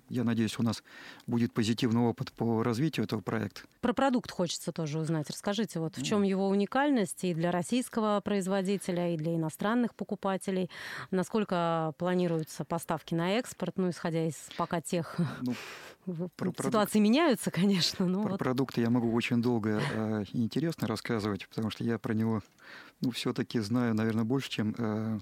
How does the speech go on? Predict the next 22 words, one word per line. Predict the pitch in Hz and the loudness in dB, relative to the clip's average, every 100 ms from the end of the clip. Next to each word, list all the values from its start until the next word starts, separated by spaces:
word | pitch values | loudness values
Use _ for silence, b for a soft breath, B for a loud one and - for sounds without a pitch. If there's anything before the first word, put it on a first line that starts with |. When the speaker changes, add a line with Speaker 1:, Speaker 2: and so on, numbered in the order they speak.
| - | -8
Speaker 1:
много, | - 120 113 107 98 - B B B B B B - | -4 0 0 0 -4 -8 B B B B B B -8
э, | 113 104 | -4 -2
других | 98 113 110 104 | -2 -2 0 -2
специалистов | - 113 - 113 107 - - | -4 -6 -2 -2 -2 -4 -6
этого | 110 110 117 | -4 -2 -2
рынка, | 143 - | -2 -4
потому | - 104 104 | -6 -4 -4
что | - | -4
я, | 113 110 | -4 -4
э, | 131 117 110 110 | -4 -4 -2 -4
более | 107 117 | -2 -2
двадцати | 110 110 - 117 | -2 -4 -4 -2
лет, | 113 - - | -2 -4 -4
э, | 113 | -4
занимаюсь. | 101 107 107 107 98 - - B B B B B B | -2 0 0 0 -2 -8 -18 B B B B B B
Ну, | - | -6
потребление | 127 131 131 123 151 131 | -4 -2 0 0 2 0
сушёной | 113 127 - 127 123 | 0 -4 -2 0 0
рыбы | 143 113 | 0 0
в | |
России, | 117 107 139 127 | 0 -2 -2 0
оно | 110 117 113 | 0 0 0